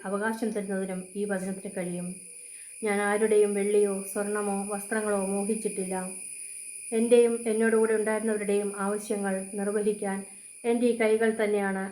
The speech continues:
അധ്വാനിച്ചിട്ടുള്ളതെന്ന് നിങ്ങൾക്കറിയാം. ഇങ്ങനെ അധ്വാനിച്ചുകൊണ്ട് ബലഹീനരെ സഹായിക്കണമെന്ന് കാണിക്കാൻ എല്ലാ കാര്യങ്ങളിലും നിങ്ങൾക്ക് ഞാൻ മാതൃക നൽകിയിട്ടുണ്ട്. സ്വീകരിക്കുന്നതിനേക്കാൾ കൊടുക്കുന്നതിനാണ്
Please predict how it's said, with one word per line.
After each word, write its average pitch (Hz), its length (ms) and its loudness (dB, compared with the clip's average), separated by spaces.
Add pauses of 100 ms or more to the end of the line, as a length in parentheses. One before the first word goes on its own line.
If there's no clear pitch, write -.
അധ്വാനിച്ചിട്ടുള്ളതെന്ന് 196 960 -2 (120)
നിങ്ങൾക്കറിയാം. 185 680 -4 (960)
ഇങ്ങനെ 202 200 -2
അധ്വാനിച്ചുകൊണ്ട് 208 760 4 (180)
ബലഹീനരെ 208 580 2
സഹായിക്കണമെന്ന് 208 760 0
കാണിക്കാൻ 190 460 -2 (440)
എല്ലാ 220 260 2
കാര്യങ്ങളിലും 208 600 2 (200)
നിങ്ങൾക്ക് 214 340 -6
ഞാൻ 196 200 0 (220)
മാതൃക 202 380 -2
നൽകിയിട്ടുണ്ട്. 190 680 -2 (840)
സ്വീകരിക്കുന്നതിനേക്കാൾ 240 920 2
കൊടുക്കുന്നതിനാണ് 208 760 0